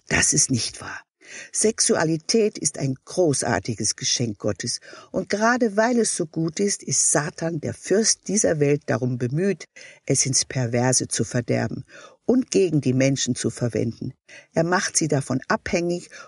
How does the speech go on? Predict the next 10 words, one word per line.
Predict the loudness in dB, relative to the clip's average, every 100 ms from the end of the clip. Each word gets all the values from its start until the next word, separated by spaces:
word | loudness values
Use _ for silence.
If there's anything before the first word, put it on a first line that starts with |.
| -2
und | -2 2
lässt | 2 2 0
die |
Moral | 0 0 2 2 2
verfallen, | 0 -4 -2 0 2 0 -2
indem | 0 2 2
er | 0
den | -2 0
Menschen | 0 0 0 -2 0
weismacht, | 2 0 -2 -4 -8